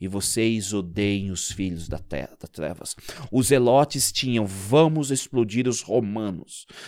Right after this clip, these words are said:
né? Os fariseus, "Não, aquele que não guarda a lei não é meu próximo, não, e não merece e não requer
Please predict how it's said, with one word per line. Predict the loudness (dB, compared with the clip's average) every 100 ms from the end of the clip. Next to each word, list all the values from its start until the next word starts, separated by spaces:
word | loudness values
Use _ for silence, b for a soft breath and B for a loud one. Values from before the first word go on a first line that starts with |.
| B
né? | -4 -2 -2 -4
Os | -4 2
fariseus, | 4 6 8 6 6 2
"Não, | 2 2 0 B -16 -12
aquele | -12 -12 6 8 8
que | 4 2
não | 2 2
guarda | 6 6 6 2
a |
lei | 4 4 4
não | 2 2 2 4 2
é |
meu | 4 2
próximo, | 2 6 6 6 2 -2
não, | 0 -2 -2 B -18 B
e | 0
não | 4 6 6
merece | 6 6 8 4 2 0 -2 -6 B -4
e | 2
não | 4 4
requer | 2 0 0 4 6 6